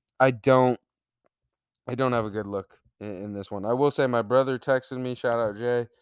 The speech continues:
Um, and as you guys know, if you follow the N B A really or fantasy, any,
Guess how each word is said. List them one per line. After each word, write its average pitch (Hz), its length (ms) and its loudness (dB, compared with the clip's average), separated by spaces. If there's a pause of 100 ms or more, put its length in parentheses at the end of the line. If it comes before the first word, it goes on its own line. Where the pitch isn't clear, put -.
(340)
Um, 104 520 0 (560)
and 139 360 2
as 196 200 4
you 151 120 -2
guys 135 180 2
know, 135 220 -2
if 110 80 -8
you 160 160 -12
follow 135 360 0
the 120 120 -4
N 120 160 -6
B 117 80 -4
A 113 120 -4
really 120 280 -6
or 104 100 -8
fantasy, 113 540 -10
any, 120 260 -10